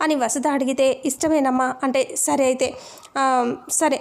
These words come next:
మరి నేను చెప్పినట్టు నువ్వు వినాలి, పూజ చేస్తున్నావు అంతే మా కోసం." అంటే, "సరేనమ్మా." అని అంటే, "నేను ఉదయాన్నే వచ్చి లేపుతాను, అప్పటికి రెడీ అయిపోయి ఉండు నువ్వు, సరేనా?" అంటే, "సరేనంటుంది" లక్ష్మి.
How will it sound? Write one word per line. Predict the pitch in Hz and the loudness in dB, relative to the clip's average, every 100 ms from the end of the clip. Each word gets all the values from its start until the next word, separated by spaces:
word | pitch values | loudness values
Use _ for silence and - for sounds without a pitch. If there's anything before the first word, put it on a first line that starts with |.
| - | -4
మరి | 262 277 262 233 226 | -2 0 2 0 -2
నేను | 262 277 269 | 0 0 0
చెప్పినట్టు | 240 302 254 | 0 0 2
నువ్వు | 320 302 | 2 2
వినాలి, | 247 247 226 | 2 0 0
పూజ | 190 - 294 285 | -2 -2 0 0
చేస్తున్నావు | 269 247 262 285 | 0 0 0 0
అంతే | 294 240 262 - | 0 0 -2 -2
మా | 247 247 | -2 0
కోసం." | 262 254 - - - - 294 | 0 -2 -6 -10 -20 -8 -4
అంటే, | 285 285 269 262 | 0 2 2 -2
"సరేనమ్మా." | - - 285 277 277 262 254 262 | -6 -2 0 2 2 2 0 -2
అని | 294 285 | 0 2
అంటే, | 262 262 269 269 - - | 2 2 0 0 -12 -2
"నేను | 254 254 | 2 2
ఉదయాన్నే | 240 277 320 294 | 2 2 2 4
వచ్చి | 247 240 302 339 - 247 - | 2 0 2 2 2 -2 -2
లేపుతాను, | 254 262 277 269 | 0 0 0 0
అప్పటికి | 311 262 262 294 | 0 -2 -2 0
రెడీ | 277 247 277 | 2 2 2
అయిపోయి | 277 269 | 2 2
ఉండు | 262 247 | 2 2
నువ్వు, | 254 226 | 2 0
సరేనా?" | - 269 277 285 | 0 0 2 2
అంటే, | 285 254 277 254 | 0 2 2 2
"సరేనంటుంది" | 247 269 262 269 254 254 254 | 0 0 0 2 0 0 0
లక్ష్మి. | 294 277 - 277 | 0 0 0 -2